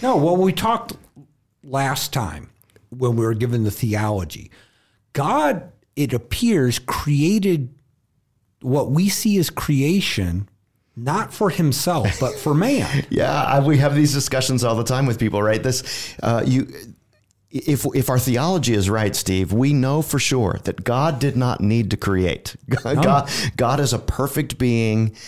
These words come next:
Speaker 2: in himself, and there was no need for anything else. God was complete and perfect.
Speaker 1: Yes.
Speaker 2: Right? So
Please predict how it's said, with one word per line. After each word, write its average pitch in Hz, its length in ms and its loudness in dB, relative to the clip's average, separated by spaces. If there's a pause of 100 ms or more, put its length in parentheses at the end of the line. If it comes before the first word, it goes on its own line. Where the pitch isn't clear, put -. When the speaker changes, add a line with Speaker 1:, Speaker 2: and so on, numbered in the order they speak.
(320)
Speaker 2:
in 110 220 2
himself, 92 720 0
and 98 200 2
there 98 100 2
was 95 220 0
no 107 260 2
need 131 340 0
for 113 160 -2
anything 107 360 2
else. - 180 -2
God 92 220 -2
was 95 140 -2
complete 123 540 0
and 107 160 0
perfect. - 480 -6
Speaker 1:
Yes. 160 360 -2
Speaker 2:
Right? 101 200 0
So 113 320 0